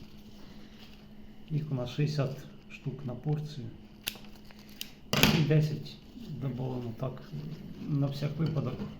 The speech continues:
вдруг порветься. Отак підрізаємо хвостики.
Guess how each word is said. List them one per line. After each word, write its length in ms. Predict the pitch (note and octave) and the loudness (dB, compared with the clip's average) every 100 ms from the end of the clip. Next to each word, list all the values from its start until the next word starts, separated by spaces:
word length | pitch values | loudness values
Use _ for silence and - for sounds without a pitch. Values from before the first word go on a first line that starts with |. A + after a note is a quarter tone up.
| - C3 | -8 -4
вдруг 220 | B2+ A#2 - | -4 -6 -4
порветься. 440 | A#2+ B2 C3 - - - - - - - - - - - - - - - - - - - - - - - | -2 0 -2 -2 -8 -8 -4 -4 -6 -12 -12 -12 -12 -2 4 4 2 -6 -10 -12 -12 -14 -14 -12 -10 -8
Отак 200 | A#2 C3+ | -4 -4
підрізаємо 760 | C#3 C#3+ C#3+ C#3 D3 C#3+ C3 B2+ - - - - - - - - | -2 0 0 2 2 2 2 -2 -6 -10 -10 -10 -12 -14 -12 -6
хвостики. 580 | A#2 A2+ - C3+ C3 | -4 -4 -6 -10 -10